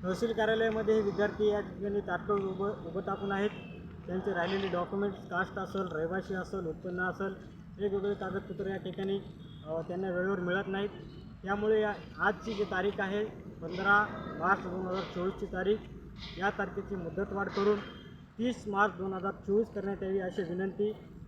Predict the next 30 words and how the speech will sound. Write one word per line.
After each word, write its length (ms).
आम्ही 180
निवेदनाद्वारे 720
सहाय्यक 300
आयुक्त 200
समाज 280
कल्याण 280
नांदेड 280
यांच्याकडे 400
केलेली 300
आहे. 540
अपेक्षा 380
अशी 200
आहे, 260
आयुक्त 240
साहेबांनी 460
आमची 260
विनंती 300
मान्य 320
करून 260
तीस 180
ज-, 320
अ, 220
तीस 180
मार्च 220
दोन 140
हजार 180
चोवीसपर्यंत 640
ही 340
मुदत 300
वाढवावी 460